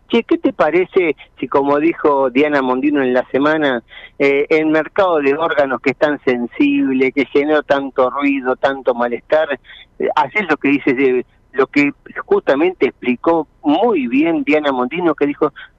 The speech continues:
nosotros porque somos economistas hablamos de mercado, todos lamentablemente tratamos de explicarlo como oferta y demanda, pero lo que estamos diciendo es, mejoremos la ley Justina, mejoremos que, eh, haya un, un, un,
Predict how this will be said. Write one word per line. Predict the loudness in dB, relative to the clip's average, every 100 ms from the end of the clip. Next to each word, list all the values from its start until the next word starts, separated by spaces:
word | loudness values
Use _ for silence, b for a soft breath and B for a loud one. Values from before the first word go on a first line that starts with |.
| _ -2
nosotros | 0 0 0 -2
porque | -4 -2
somos | -2 0
economistas | -2 0 0 0 0 0
hablamos | 0 0 -2 -2
de | -2
mercado, | -2 -2 0 0 0 -4 -4 -8 _
todos | -2 0 0
lamentablemente | 0 0 0 0 0 0 0 -2
tratamos | 0 0 0 -2
de |
explicarlo | -4 -6 -2 0 0
como | 0 -2
oferta | -2 -2 -2
y | -2
demanda, | 0 0 0 -2 -2
pero | 0
lo | -2
que | 0
estamos | 0 0
diciendo | -2 -2 0 0 2 0
es, | 2 0 -4 B B B -4
mejoremos | -2 0 0 2 2 2
la | 2
ley | 0
Justina, | 0 -4 0 0 2 0 0 0
mejoremos | 0 0 0 2 0 -2
que, | 0 0 -2 B B -2
eh, | 0 2
haya | -2 0 0
un, | 2 0 -2 B B
un, | 0 0 0
un, | 0 0